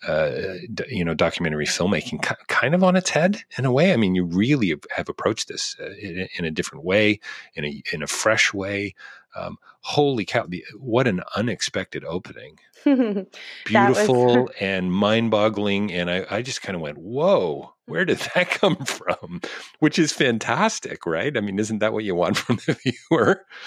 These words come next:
Speaker 2: I love when I'm in a movie and I don't know where it's going next.
Speaker 1: Yeah,
Speaker 2: But I
Speaker 1: yeah.
Speaker 2: trust the filmmaker to take me there,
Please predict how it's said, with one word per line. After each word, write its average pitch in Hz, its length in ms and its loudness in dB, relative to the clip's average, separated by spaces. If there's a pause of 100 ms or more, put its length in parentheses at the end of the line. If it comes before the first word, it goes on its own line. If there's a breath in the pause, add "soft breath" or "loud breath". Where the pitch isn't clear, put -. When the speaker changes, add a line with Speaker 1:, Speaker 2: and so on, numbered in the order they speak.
(360 loud breath)
Speaker 2:
I 226 120 6
love 214 260 6
when 190 160 2
I'm 175 220 0
in 175 100 0
a 180 40 0
movie 175 260 0
and 170 100 0
I 170 60 -2
don't 175 220 4
know 180 100 -4
where 175 120 0
it's - 140 -8
going 156 280 -2
next. 151 260 -2
Speaker 1:
Yeah, 180 320 4 (100)
Speaker 2:
But 202 120 8
I 190 40 8
Speaker 1:
yeah. 165 80 2 (100)
Speaker 2:
trust 180 300 2 (140)
the 170 380 2
filmmaker 175 580 0
to 190 100 -12
take 151 260 -4
me - 120 0
there, 247 320 2